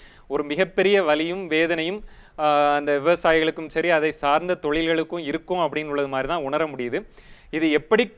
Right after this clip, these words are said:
கட்டுக்குள் கொண்டு வர முடியும் அப்படின்னு சொல்றது மாதிரியான கேள்விகளுக்கு சரியா பதில் சொல்ல முடியல. ஏன்னா இப்போ வந்து அது அதோட வழக்கமான வாழிடத்தை விட்டு ஒரு செழிப்பான பகுதிக்கு வந்திருக்குது. அது இன்னும் செழிப்பான பகுதிக்கு மூவ் ஆகுமா, அல்லது அதுக்குள்ள நம்ம அதை கட்டுப்படுத்திடுவோமா,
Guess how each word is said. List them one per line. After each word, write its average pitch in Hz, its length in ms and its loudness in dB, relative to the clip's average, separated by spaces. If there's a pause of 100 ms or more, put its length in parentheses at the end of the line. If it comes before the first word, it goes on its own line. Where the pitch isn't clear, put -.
கட்டுக்குள் 214 560 -2
கொண்டு 180 240 -2
வர 180 180 4
முடியும் 165 380 -4
அப்படின்னு 165 300 -4
சொல்றது 160 320 -4
மாதிரியான 170 600 0
கேள்விகளுக்கு 165 680 -4
சரியா 185 300 4
பதில் 170 300 -2
சொல்ல 151 220 -2
முடியல. 131 320 -4
ஏன்னா 160 200 -2
இப்போ 160 200 -2
வந்து 190 320 0 (360)
அது 160 220 4
அதோட 185 340 4
வழக்கமான 196 560 4
வாழிடத்தை 175 500 4
விட்டு 160 200 -2
ஒரு 208 140 -2
செழிப்பான 196 460 2
பகுதிக்கு 156 420 -2
வந்திருக்குது. 123 260 -8
அது 143 200 -2
இன்னும் 180 240 -6
செழிப்பான 170 440 0
பகுதிக்கு 151 380 -4
மூவ் 143 220 -6
ஆகுமா, 139 340 -2
அல்லது 143 240 -2
அதுக்குள்ள 156 340 -4
நம்ம 151 160 -6
அதை 139 160 -2
கட்டுப்படுத்திடுவோமா, 131 840 -6